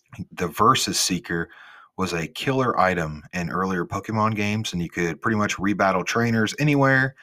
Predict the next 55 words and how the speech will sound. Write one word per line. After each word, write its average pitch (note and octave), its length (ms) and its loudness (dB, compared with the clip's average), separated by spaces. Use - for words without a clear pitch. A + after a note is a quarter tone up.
and G#2 100 2
it G2+ 80 2
just C3+ 180 0
made C3+ 220 2
grinding G#2+ 400 2
for F#2 140 -2
levels F#2 280 0
a F2+ 60 -4
lot F2 220 2
easier. F2 360 -4
This G#2+ 220 0
game, G#2+ 340 2
the E2+ 120 0
best A2 400 0
thing G#2 240 2
you F#2 160 2
got F2+ 440 4
<laughs> - 220 0
is F2 280 0
the E2 160 -2
Elite E2 300 -2
Four, E2 320 -6
or E2 60 -4
not D#2 160 -6
the - 80 -16
Elite C#2+ 200 -12
Four, - 220 -14
yeah, D#2+ 200 -6
the F2+ 340 2
Victory A#2+ 400 4
Road G2 240 8
encounters, D#2+ 800 2
and D#2 460 -2
it F2 120 -2
just F#2+ 260 -2
gets F2+ 200 -2
monotonous D#2+ 640 0
after D#2+ 220 -4
killing E2 380 -2
so F#2+ 400 2
many E2 240 0
of D#2 80 -2
the - 80 -10
same E2 320 0
one, G#2+ 480 4
or, F#2 280 4
you F2+ 100 2
know, F2 140 2
it's F2 120 0
super A#2+ 420 4
easy A2+ 280 6
to G#2+ 100 2
train G2+ 320 0
up F#2+ 140 -4
water G2+ 480 2